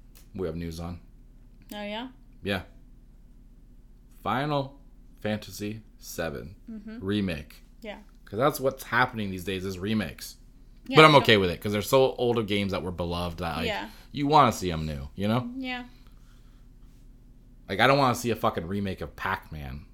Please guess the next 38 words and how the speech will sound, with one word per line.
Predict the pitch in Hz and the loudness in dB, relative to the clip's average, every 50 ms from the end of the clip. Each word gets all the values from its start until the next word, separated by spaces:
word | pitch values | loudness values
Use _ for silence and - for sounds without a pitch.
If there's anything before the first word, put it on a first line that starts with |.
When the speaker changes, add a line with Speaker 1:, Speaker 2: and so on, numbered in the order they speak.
| - - - | -20 -16 -10
Speaker 2:
Yeah, | 220 233 208 175 | -8 -6 -6 -4
that's | 185 190 196 196 - - - | -6 -8 -10 -10 -12 -6 -2
Speaker 1:
I | 101 | 0
don't | 104 104 | 0 0
Speaker 2:
dumb. | 104 | 2
Speaker 1:
give | 101 95 | 0 -2
a | 90 | -2
shit | - - 101 90 | -2 -4 -4 -4
about | 80 82 80 - | -4 -4 -4 -2
that, | - 95 92 90 | -2 0 0 0
Speaker 2:
Yeah. | 87 | 0
Speaker 1:
obviously. | 78 80 80 226 98 85 - 82 80 80 78 85 95 - - | -2 -4 -4 -6 -8 -8 -10 -10 -8 -8 -10 -12 -12 -10 -6
But, | 104 98 92 85 - - - - - - | -4 -4 -4 -4 -8 -12 -20 -20 -20 -12
you | - 107 95 | -10 -8 -8
know, | 80 71 69 - - - - - - - - - - | -8 -8 -12 -14 -18 -20 -20 -20 -20 -20 -20 -20 -18
something | - - 139 127 113 104 | -10 -6 -4 -4 -2 -2
Speaker 2:
They | - | -2
Speaker 1:
like | 90 - | -2 -4
Speaker 2:
made | 233 220 | -4 -2
Speaker 1:
this. | 131 123 | 0 0
Speaker 2:
that | 107 | 0
into | 95 92 95 90 | -2 -4 -6 -6
a | - 180 | -8 -10
movie | 180 170 165 | -10 -10 -12
instead, | 160 185 - - - 147 139 - - - | -14 -14 -14 -14 -14 -14 -16 -16 -18 -20
so. | - - - - - - - | -20 -20 -18 -14 -12 -12 -12
Speaker 1:
<laughs> | - - | -12 -10
That's | - - - - - | -10 -10 -10 -10 -10
true. | - - - 98 - - - - - - - - - - - - - | -10 -8 -8 -8 -10 -10 -14 -18 -20 -20 -20 -20 -20 -20 -20 -12 -4
Speaker 2:
<laughs> | - 311 320 - 302 - - | -4 -4 -4 -4 -14 -12 -12
Speaker 1:
That's | - - - - | -12 -12 -12 -12
true. | - - - 175 175 - 269 262 - - 262 262 - - 240 - - - - - - - - - - - - - - - - - - - - - - - - - | -12 -8 -8 -8 -8 -10 -14 -14 -10 -12 -12 -12 -10 -14 -16 -16 -16 -20 -20 -20 -20 -20 -20 -20 -20 -20 -20 -20 -20 -20 -20 -20 -20 -20 -20 -20 -20 -20 -10 -4
Uh, | 107 110 110 107 107 101 98 92 82 - - - - - - - - - - - - - - - - | 0 2 4 4 4 2 0 -2 -4 -6 -10 -20 -20 -20 -20 -20 -20 -20 -20 -20 -20 -20 -20 -14 -8
so | - - 147 139 | -2 2 2 4
while | 135 117 113 110 110 | 4 4 4 6 6
we | 110 113 | 4 4
were | 113 117 110 110 | 4 2 2 0
in | 110 - - 90 95 107 117 120 127 123 | -2 -4 -6 -4 -4 -2 -4 -4 -6 -10